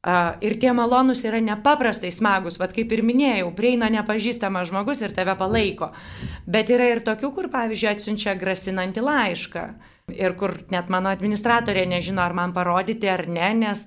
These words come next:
na, tai yra labai negražus tas laiškas ir, ir sumaišantis su purvais. Ir tokį skaitai, na, ir iš tiesų tas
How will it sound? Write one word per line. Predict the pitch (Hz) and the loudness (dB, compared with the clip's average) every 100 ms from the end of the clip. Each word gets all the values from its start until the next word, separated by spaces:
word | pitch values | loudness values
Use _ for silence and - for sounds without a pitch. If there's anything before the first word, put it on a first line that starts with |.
| 202 | -6
na, | |
tai | 196 196 190 | -4 -4 -2
yra | 196 | -4
labai | 190 185 185 220 196 - - - | -4 -2 0 0 0 -6 -18 -18
negražus | - 175 175 180 196 196 247 233 | -8 -4 -2 -2 -2 2 0 0
tas | 170 - | -6 -4
laiškas | 170 180 185 - 170 - | -2 -2 -4 -6 -8 -8
ir, | 180 - 180 - - - - | -8 -10 -16 -16 -20 -8 -4
ir | 175 | -2
sumaišantis | 208 214 233 233 202 185 - | 0 2 2 2 -2 -2 -4
su | 185 | -4
purvais. | 208 208 226 160 - | -2 2 2 0 -4
Ir | - 170 - | -4 -4 2
tokį | 202 208 226 | 2 2 -2
skaitai, | - 202 202 214 240 | 0 -2 0 0 2
na, | 262 254 | 2 0
ir | 240 | -2
iš | - | -2
tiesų | 269 269 247 | -4 -4 -4
tas | - 185 | -4 -4